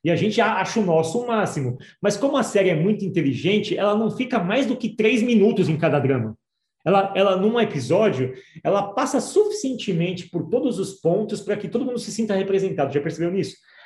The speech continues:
Raramente você vai ter uma exposição muito clara de uma coisa só, ela, ela tem uma capacidade muito elegante de passar por todos os elementos, assim, pelo menos eu vejo isso. Eu não sei se ele escreveu isso, é, antecipadamente. Eu acho que ele tinha espaço narrativo pra improvisar.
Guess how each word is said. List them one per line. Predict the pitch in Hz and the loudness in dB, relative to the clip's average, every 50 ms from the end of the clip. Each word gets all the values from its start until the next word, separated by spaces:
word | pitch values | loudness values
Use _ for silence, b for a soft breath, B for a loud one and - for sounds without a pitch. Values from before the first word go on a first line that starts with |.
| b - | b -4
Raramente | 214 262 269 240 220 233 214 | 0 2 4 4 4 2 2
você | - | 2
vai | 190 214 202 | 2 2 2
ter | 208 208 | 2 2
uma | 202 | 2
exposição | 185 - - 196 175 165 160 - 196 180 | 0 2 2 2 2 2 2 0 2 2
muito | 175 214 208 - - | 2 0 -2 -2 -2
clara | - 175 180 180 180 | 0 2 2 2 2
de | 131 135 | 0 0
uma | 170 170 165 165 | 0 -2 -2 0
coisa | - 180 151 165 - | 0 0 0 0 0
só, | - 156 120 120 - - - _ _ b b b b b - | 0 -2 -2 -2 -6 -10 -18 _ _ b b b b b 0
ela, | 156 180 185 175 131 - - | 2 2 2 2 0 -2 0
ela | - 185 196 190 | 2 2 2 2
tem | 190 214 240 285 | 0 -2 -4 -2
uma | 262 226 | -4 -4
capacidade | 208 - 190 185 - 180 - - 143 156 165 175 175 160 | -4 -4 -4 -4 -4 -4 -4 -4 -2 -2 0 0 0 -2
muito | 160 190 214 220 | -2 0 2 4
elegante | 220 220 208 - - - 190 214 - - 151 | 4 4 4 4 4 2 2 2 2 0 -2
de | 160 | -4
passar | 165 - 170 156 - - 165 160 | -2 0 0 0 0 0 -2 -2
por | 160 156 151 | -2 -2 -2
todos | 151 151 139 135 127 | -2 -4 -4 -4 -4
os | 131 127 | -2 0
elementos, | 147 139 139 131 127 127 127 123 120 - - | 0 2 2 0 0 -2 -2 -4 -6 -6 -6
assim, | 123 120 - - 117 110 | -6 -6 -8 -10 -12 -10
pelo | - 135 139 | -8 -8 -8
menos | 135 147 156 165 160 | -8 -8 -10 -8 -6
eu | 180 165 | -6 -4
vejo | 143 175 175 170 180 | -2 -2 -2 0 0
isso. | 165 143 - - B B B B B B - | 0 0 -2 -4 B B B B B B -8
Eu | 175 | -6
não | 214 208 | -6 -2
sei | - 220 220 | 0 0 0
se | - 220 | 2 4
ele | 214 | 2
escreveu | 208 208 - 185 180 165 135 120 160 165 156 131 | 2 2 0 0 0 0 2 2 0 2 2 2
isso, | 139 165 160 - - 160 156 147 B B B B B _ _ - | 2 0 -2 -4 -4 -4 -4 -4 B B B B B _ _ -2
é, | 147 143 143 143 143 139 131 120 117 113 - | 0 2 4 4 4 4 2 0 -2 -4 -4
antecipadamente. | 151 156 151 - 160 165 - - 165 160 165 160 143 131 120 123 - - - | -4 -4 -2 -2 -4 -4 -2 -2 -2 0 0 0 -2 -2 -4 -6 -8 -4 -2
Eu | 175 156 160 | 2 2 2
acho | 175 175 - | 2 0 0
que | - 190 | -2 -2
ele | 180 180 180 | -2 -2 -4
tinha | - - - 202 254 269 240 | -6 -6 -4 -4 -2 0 0
espaço | 214 - - - - - 170 175 175 - 170 | 0 0 -2 -2 -2 0 0 0 0 -2 -2
narrativo | 175 170 151 156 156 156 - - 160 170 | -2 -2 -2 -2 -2 -4 -4 -2 -2 -2
pra | 165 160 | -2 -2
improvisar. | 160 147 - 151 156 147 160 131 120 110 101 | -4 -2 -2 -4 -4 -4 -2 -2 -2 -4 -4